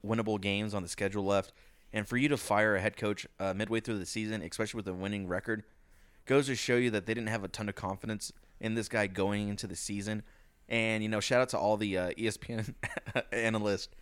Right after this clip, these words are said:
for saying, "How dare Tech fire a head coach midway through the season?"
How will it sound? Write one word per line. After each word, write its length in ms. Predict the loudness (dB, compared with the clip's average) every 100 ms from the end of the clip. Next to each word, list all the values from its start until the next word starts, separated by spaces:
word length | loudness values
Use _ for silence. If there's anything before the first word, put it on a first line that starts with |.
| -20 -20 -20
for 260 | 0 2 2
saying, 280 | 2 0 2
"How 180 | 2 4
dare 220 | 2 0
Tech 280 | 0 -2 2
fire 240 | 2 4
a 40 |
head 160 | 2 0
coach 240 | -2 -2
midway 240 | -2 0 0
through 160 | 0
the 80 | -2
season?" 320 | -2 -2 -2